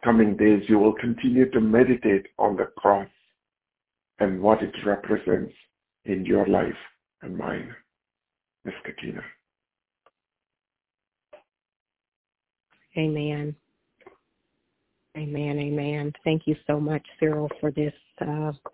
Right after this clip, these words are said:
Speaker 2: powerful message and for reminding us week after week that God never lost his hope for his people from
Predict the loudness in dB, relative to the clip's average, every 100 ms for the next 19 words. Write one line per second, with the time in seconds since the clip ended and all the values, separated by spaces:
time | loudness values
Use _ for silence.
0 | -12 2 2 4 0 0 -2 -2 -8 _
1 | _ _ _ _ -4 0 0 -2 -4 -4
2 | -6 -8 -10 -8 -4 -2 -2 -2 -4 2
3 | 2 2 0 2 2 4 2 0 -2 -8
4 | _ -20 _ _ _ _ _ -2 0 4
5 | 4 4 2 4 2 2 -2 0 0 -2
6 | -6 -16 -18 _ _ _ _ _ _ 2
7 | 6 6 4 -2 -2 -2 -2 -4 -8 _
8 | -12 -10 -2 0 0 _ -4 -2 -4 -6
9 | -8 -8 -6 -4 -4 -8 _ _ _ -20
10 | -10 -2 0 0 -2 -4